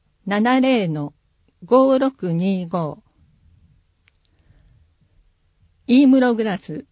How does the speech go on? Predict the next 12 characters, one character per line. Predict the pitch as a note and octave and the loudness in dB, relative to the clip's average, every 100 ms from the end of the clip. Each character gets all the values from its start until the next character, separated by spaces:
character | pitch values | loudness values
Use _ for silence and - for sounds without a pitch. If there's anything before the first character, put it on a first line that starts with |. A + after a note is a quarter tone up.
| _ _ - | _ _ -6
市 | C4 C4 | 0 2
民 | A#3 E3 - | 2 -2 -10
ス | - - | -8 -2
ポ | C4 | 0
ー | C4+ | -2
ツ | - - | -6 -4
セ | A#3+ | -2
ン | A#3+ | -4
タ | - A3+ | -4 -4
ー | G#3+ | -4
情 | A3+ G#3+ E3 | -4 -4 -6
報。 | - D#3 | -10 -14